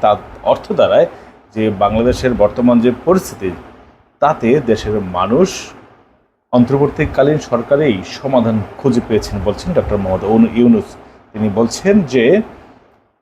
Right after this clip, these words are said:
এমন কোনো পরিস্থিতির সৃষ্টি হয়নি বা এমন কোনো চাপ সৃষ্টি হয়নি যেই পরিস্থিতির কারণে দ্রুত নির্বাচন দিতে হবে কিংবা ক্ষমতা হস্তান্তর করতে হবে, এমন কথা তিনি বলেছেন। তিনি কি আসলেই এমন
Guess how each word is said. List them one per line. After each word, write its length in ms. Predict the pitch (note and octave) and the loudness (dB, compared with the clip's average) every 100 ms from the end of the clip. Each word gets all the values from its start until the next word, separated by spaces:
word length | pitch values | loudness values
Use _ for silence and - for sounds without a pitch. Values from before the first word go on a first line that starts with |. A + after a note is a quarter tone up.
| _ _ _ | _ _ _
এমন 300 | B2+ D3+ G#3+ | -2 2 2
কোনো 300 | A3 A3 G#3+ F#3+ - | 2 2 0 -2 0
পরিস্থিতির 500 | C#3+ D3 - D#3+ E3+ | 2 2 -2 -4 -4
সৃষ্টি 420 | - - D#3+ G#3 | -4 -10 -4 0
হয়নি 200 | C#3+ F#2+ | 2 2
বা 140 | F#2 | 0
এমন 240 | F#2+ G2+ C3 - | 2 2 0 0
কোনো 160 | C#3 C3+ | -4 -2
চাপ 200 | - G#2+ - | 0 0 0
সৃষ্টি 300 | E3 E3 - | -4 -4 2
হয়নি 260 | C#3 G#2 G#2+ F2+ | 2 2 0 -2
যেই 320 | A#2+ C#3+ D#3+ D#3 | 0 0 0 -2
পরিস্থিতির 500 | B2+ B2+ C#3 C3+ C#3 | -2 -2 -4 -2 0
কারণে 360 | D3 E3 E3+ | 2 2 2
দ্রুত 340 | D3 A2 A#2+ B2 | 2 -2 -2 0
নির্বাচন 480 | A2 G#2 G#2+ A2+ | 0 0 -2 -2
দিতে 240 | G#2 A#2 B2+ | -2 -4 -2
হবে 180 | D3 F3 | -4 -4
কিংবা 300 | F3 D3+ G2+ | -4 0 0
ক্ষমতা 420 | - B2+ C3+ A2+ | 0 0 0 -4
হস্তান্তর 400 | A2+ A2 B2 G#2+ G2 | -6 -4 -4 -4 -6
করতে 220 | G2+ - | -8 -8
হবে, 160 | F#2+ D#2 - - - _ _ | -12 -12 -14 -20 -20 _ _
এমন 180 | A2 A2+ A2 | 0 0 0
কথা 160 | G#2+ | -2
তিনি 200 | - G2 F#2+ | -4 -6 -4
বলেছেন। 300 | G2+ F2+ - - - - - _ _ _ - | -4 -4 -10 -14 -20 -20 -20 _ _ _ -8
তিনি 140 | C3+ | -2
কি 100 | C3 | 0
আসলেই 500 | C3 G2 - D#3 F3+ - | 0 -2 -2 2 2 2
এমন 220 | A#2 B2+ | 2 2